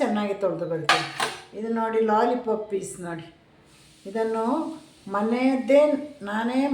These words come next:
ಮಾಡುವಂತಹ ಮಸಾಲೆ ಬಳಸಿ ಹೇಗೆ ಆರೋಗ್ಯಕರವಾದ ಕಬಾಬ್ ಮಾಡೋದು ಅಂತ ನಾನು ನಿಮಗೆ ಹೇಳ್ಕೊಡ್ತೀನಿ. ನಾನು ಇಲ್ಲಿ ಒಂದು ಕಿಲೋ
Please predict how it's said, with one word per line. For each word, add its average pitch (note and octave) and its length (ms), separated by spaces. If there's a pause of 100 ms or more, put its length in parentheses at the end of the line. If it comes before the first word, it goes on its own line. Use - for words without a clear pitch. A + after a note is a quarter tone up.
ಮಾಡುವಂತಹ G#3+ 880 (140)
ಮಸಾಲೆ A3 480 (100)
ಬಳಸಿ F#3+ 400 (680)
ಹೇಗೆ A#3 340 (200)
ಆರೋಗ್ಯಕರವಾದ A3+ 1200
ಕಬಾಬ್ G3 440
ಮಾಡೋದು F3+ 420
ಅಂತ F3+ 140 (140)
ನಾನು F3+ 220
ನಿಮಗೆ F#3 260
ಹೇಳ್ಕೊಡ್ತೀನಿ. D3+ 580
ನಾನು - 160 (280)
ಇಲ್ಲಿ B3+ 140 (140)
ಒಂದು C4+ 220 (100)
ಕಿಲೋ B3 180